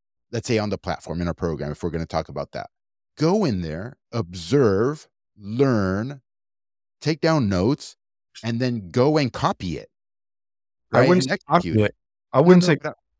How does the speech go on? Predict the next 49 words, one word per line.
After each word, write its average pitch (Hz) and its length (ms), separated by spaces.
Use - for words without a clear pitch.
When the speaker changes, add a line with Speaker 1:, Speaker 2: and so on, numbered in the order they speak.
Speaker 1:
but 139 80
I'm, 143 80
Speaker 2:
Yeah. 117 160
Speaker 1:
but 147 120
I'm 156 100
sa-, - 220
but 117 140
I'm 123 100
saying 123 420
you 123 160
have 143 260
to 123 80
go 104 540
and 123 160
execute - 580
that. 73 200
Otherwise, 147 720
what 127 240
have 170 120
you 151 80
learned? 117 380
Speaker 2:
I 131 80
would 143 180
steal 143 720
and 123 160
then 123 220
use 123 340
it 127 160
and 113 220
to, - 120
and 113 140
do 127 140
it 123 60
my 113 160
own 117 220
way. 110 380
I 120 100
think 143 220
that 123 140
that's 127 220
where 131 80
you're 127 100
gonna 117 140
get 110 140
the 107 60
best 107 260
results. 104 560
It's 127 140
like 147 140